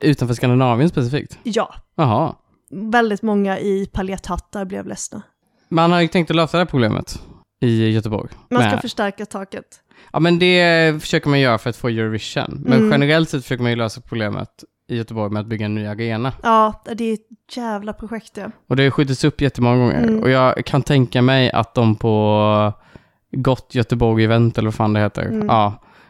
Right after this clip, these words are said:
Speaker 1: event, eh, företaget, att de är jävligt irriterade över att vi vann just i år.
Speaker 2: Mm.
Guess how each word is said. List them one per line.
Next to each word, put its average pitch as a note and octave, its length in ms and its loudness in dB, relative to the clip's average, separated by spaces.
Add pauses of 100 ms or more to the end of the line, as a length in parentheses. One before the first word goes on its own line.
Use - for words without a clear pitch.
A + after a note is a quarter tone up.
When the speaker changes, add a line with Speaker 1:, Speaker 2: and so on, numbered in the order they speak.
(220)
Speaker 1:
event, A2+ 500 0
eh, G#2 1000 0
företaget, A2 720 0
att A#2 160 -2
de G#2 180 2
är G#2 40 2
jävligt G#2+ 600 0
irriterade A2 520 0
över G#2 520 0
att - 380 -8
vi A#2+ 160 2
vann A2 440 0
just - 340 -2
i A#2+ 100 2
år. A#2+ 400 2 (260)
Speaker 2:
Mm. A#3 400 0